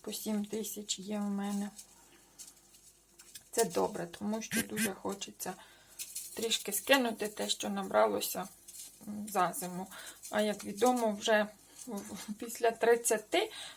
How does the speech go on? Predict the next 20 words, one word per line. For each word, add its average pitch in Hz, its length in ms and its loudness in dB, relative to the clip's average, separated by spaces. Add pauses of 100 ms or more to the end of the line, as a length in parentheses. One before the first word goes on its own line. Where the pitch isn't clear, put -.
(120)
важче 214 380 4
скидається, 202 720 0
а 208 40 2
після 233 340 -2
тридцяти 233 520 0
п'яти 226 400 -2
то 202 160 -6
вже 202 200 -8
взагалі. 180 600 -2 (480)
Тож, - 360 -2 (600)
п'ю 233 180 -2
воду. 370 300 2 (120)
Зараз 294 360 -4
буду 254 120 -8
робити 254 360 -8
салат. 220 500 -6
Раніше 294 400 0
я 254 200 2
ось 247 180 -2
таку - 400 -6